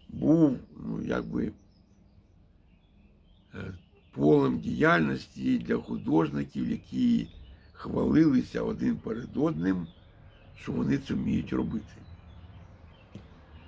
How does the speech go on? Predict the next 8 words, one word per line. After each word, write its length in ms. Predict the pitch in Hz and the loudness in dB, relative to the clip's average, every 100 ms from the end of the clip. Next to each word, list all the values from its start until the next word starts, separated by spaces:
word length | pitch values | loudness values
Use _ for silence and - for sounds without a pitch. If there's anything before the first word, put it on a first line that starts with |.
| - - - - - - - - | -20 -20 -20 -20 -20 -20 -20 -6
Так, 420 | - - - - - | 4 6 4 -2 -2
е, 240 | 57 - - | 0 0 -4
тривало 520 | - - 80 95 95 | -6 0 6 6 6
до 180 | 127 - | 2 -4
кінця 380 | - - - 147 | -8 -4 2 2
дев'ятнадцятого 680 | 123 123 127 123 - - | 2 -4 -2 -4 -6 -10
століття, 480 | 98 - 62 - - | -12 -6 -4 -2 -4
поки 480 | - 131 - 58 55 | -2 -4 -2 -2 -2